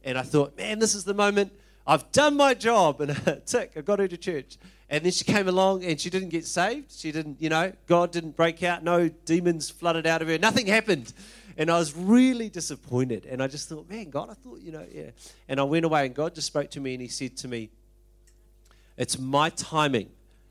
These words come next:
when people come to faith in me, but you've got more work to do." And I just thought, "Oh, man." And I, you know, I had, uh, to be honest, I just put it down to, "I've done my job and I can move on." No, no.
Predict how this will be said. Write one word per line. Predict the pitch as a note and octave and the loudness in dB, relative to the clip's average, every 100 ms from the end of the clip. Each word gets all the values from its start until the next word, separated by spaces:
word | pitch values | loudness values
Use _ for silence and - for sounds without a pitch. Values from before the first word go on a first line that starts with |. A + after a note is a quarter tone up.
| - | -8
when | B2 | -6
people | D#3 C#3+ C3+ | -2 -4 -4
come | - C3+ A#2+ | -6 -6 -6
to | A#2+ | -10
faith | - B2+ A#2 - - | -2 -2 -2 -12 -20
in | A2+ G#2+ | -18 -10
me, | A2 F#2+ G2 - _ _ _ | -8 -8 -12 -20 _ _ _
but | A2 | -6
you've | A2 A#2+ | -2 -2
got | B2+ A2+ A2 | -2 -4 -6
more | G#2 | -8
work | A2 - | -8 -8
to | - | -16
do." | G2 - _ _ _ _ _ - | -16 -18 _ _ _ _ _ -14
And | A2+ | -8
I | A#2+ | -8
just | C#3+ C#3 | -6 -6
thought, | C#3 A#2+ - | -4 -4 -6
"Oh, | B2+ A2+ | -12 -10
man." | A2+ A#2+ A2+ | -8 -10 -8
And | B2+ | -6
I, | C3 | -6
you | D3+ F#3+ | -6 -8
know, | A#3 G#3 | -6 -2
I | G3+ | 0
had, | F#3 F3+ D#3+ D#3+ | 2 2 0 -4
uh, | D#3 - | -6 -2
to | - | -2
be | F3 G3 | 2 2
honest, | D4 C#4+ C#3+ | 2 -2 0
I | D#3+ D3 | 0 2
just | G#3 - | -2 0
put | G3+ | 2
it | E3+ | 0
down | D#3 D#3 D3+ | -2 -4 -4
to, | D#3+ C#3+ | 0 2
"I've | B2+ | 2
done | C#3+ D3+ | -2 -4
my | D3 | -6
job | C3 A#2+ A#2 A2+ | -8 -2 -2 0
and | A2+ | -4
I | |
can | A2 A2+ | -8 -12
move | A2 G#2+ | -12 -8
on." | A2 | -8
No, | A#2+ | -8
no. | A2+ | -10